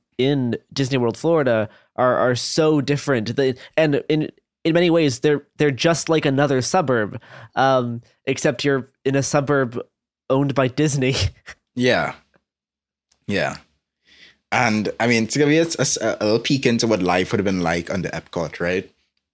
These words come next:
Speaker 2: Your home would have been prefabricated and modular, so that the materials and technologies could be tested as soon as they were available. By the way, while I have nothing against prefab homes, I think they could be very useful. Um, but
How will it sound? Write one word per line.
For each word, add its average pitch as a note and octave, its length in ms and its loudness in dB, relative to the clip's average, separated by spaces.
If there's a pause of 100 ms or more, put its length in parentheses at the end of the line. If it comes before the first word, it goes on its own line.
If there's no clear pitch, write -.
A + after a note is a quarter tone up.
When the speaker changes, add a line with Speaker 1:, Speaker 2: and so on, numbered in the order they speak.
(500)
Speaker 2:
Your A2 180 0
home D3 160 2
would C3+ 100 2
have A#2+ 60 2
been A#2+ 120 2
prefabricated E2 1080 -2 (100)
and F#2+ 140 0
modular, D#2 640 -2 (340)
so - 140 2
that G#2 80 0
the A2+ 60 2
materials G2+ 880 2
and F#2 220 0
technologies F2 580 -2
could - 100 -4
be F#2+ 80 0
tested - 480 -2
as F2 100 0
soon A2 100 0
as F#2 60 0
they F#2 80 2
were F2+ 40 0
available. D#2 320 -4 (200)
By C#3 200 2
the C3+ 120 2
way, B2+ 320 0 (200)
while C#3 140 2
I B2+ 40 2
have C3+ 140 4
nothing A2 260 2
against G2 340 0
prefab F2 500 0
homes, A2+ 360 0
I E2 80 -2
think F2+ 260 -2
they E2+ 80 -4
could F2 60 -6
be E2+ 100 -2
very D2+ 200 -2
useful. F2 520 -4 (420)
Um, E2 460 -2 (500)
but - 240 -2